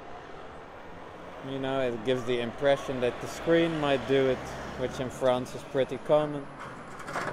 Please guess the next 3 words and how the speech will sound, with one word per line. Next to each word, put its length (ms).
Wow. 400
Zero 540
point 380